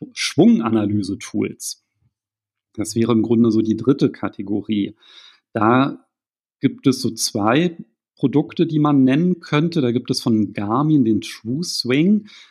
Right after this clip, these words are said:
Das ist so ein Sensor, den man an den Schaft befestigt. Und dadurch, dass man dann den Ball schlägt und dieser Sensor dann mit dem Schaft mitbewegt wird, können halt im Grunde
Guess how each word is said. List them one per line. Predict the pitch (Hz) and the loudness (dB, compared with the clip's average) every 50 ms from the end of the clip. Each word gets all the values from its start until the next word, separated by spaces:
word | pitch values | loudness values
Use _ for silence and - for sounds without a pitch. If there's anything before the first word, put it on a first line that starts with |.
| _ - | _ -10
Das | 107 110 - | -10 -8 -4
ist | - 131 120 - - | -4 -4 -4 -4 -2
so | - 139 139 139 | 2 4 4 6
ein | 143 139 135 131 131 - - - | 6 6 6 4 2 -2 -10 -12
Sensor, | 110 104 104 107 104 120 147 165 160 151 151 151 127 | -12 -10 -6 -2 2 2 2 2 2 0 0 -2 0
den | 123 120 123 | 0 2 2
man | 131 127 123 127 | 2 2 2 0
an | 127 117 117 | 0 2 2
den | 117 117 123 | 2 2 2
Schaft | 120 - - - - 131 - - - - _ | 0 -2 -6 -6 -6 -8 -8 -10 -18 -18 _
befestigt. | - 98 - - 107 101 - - - - - 110 - - - _ _ _ _ _ - - - _ _ _ - | -16 -14 -12 -10 -10 -8 -6 -6 -8 -8 -12 -16 -16 -18 -20 _ _ _ _ _ -20 -20 -20 _ _ _ -2
Und | 123 117 113 113 117 113 117 - - - _ _ _ _ _ _ _ _ _ _ _ _ _ _ _ _ _ _ _ | 2 2 4 4 4 4 2 -2 -8 -14 _ _ _ _ _ _ _ _ _ _ _ _ _ _ _ _ _ _ _
dadurch, | - 117 107 113 127 131 151 156 156 147 151 - - | -8 -4 -2 -2 0 0 2 2 0 0 -2 -6 -4
dass | 131 127 - - - - - | -4 -4 -4 -6 -12 -12 -8
man | 151 127 123 117 117 117 117 | -6 -2 0 2 4 4 4
dann | 110 107 107 107 107 107 107 104 107 - | 2 2 0 0 0 0 -2 -2 -6 -6
den | 113 101 104 | -2 -2 -2
Ball | 92 104 101 101 104 | -2 -2 -4 -4 -4
schlägt | - - - - - 107 110 110 120 156 208 233 226 - - - - - - - - - | -6 -6 -6 -4 -2 0 2 4 4 2 0 -2 -6 -8 -10 -10 -10 -10 -10 -14 -8 -4
und | 139 117 117 113 117 113 113 - - - | 0 2 4 4 4 4 2 -2 -8 -6
dieser | 123 107 107 117 110 98 | -6 -4 -2 -2 -4 -4
Sensor | 92 101 104 107 123 139 147 135 135 139 131 | -2 -2 0 2 4 2 2 2 2 0 0
dann | 113 113 120 120 113 | 0 0 2 2 2
mit | 110 - 117 123 - - | 2 2 -2 -4 -2 -2
dem | 123 113 | -2 -2
Schaft | 110 - - 117 - - - | -2 -4 -6 -8 -8 -6 -2
mitbewegt | 120 135 156 165 - - _ - 120 110 95 95 104 107 117 113 110 - - | 0 0 0 0 -4 -16 _ -6 -6 -6 -4 -2 0 -2 -2 -2 -6 -12 -8
wird, | 104 107 113 127 156 151 - _ - - - - _ _ | -4 -2 0 0 -2 -4 -8 _ -20 -20 -20 -20 _ _
können | - - 127 127 | -6 -2 0 0
halt | 123 135 131 135 | 0 0 0 0
im | 120 113 | 0 0
Grunde | 110 117 123 131 135 135 127 127 123 - | 0 2 2 2 4 4 2 0 -2 -4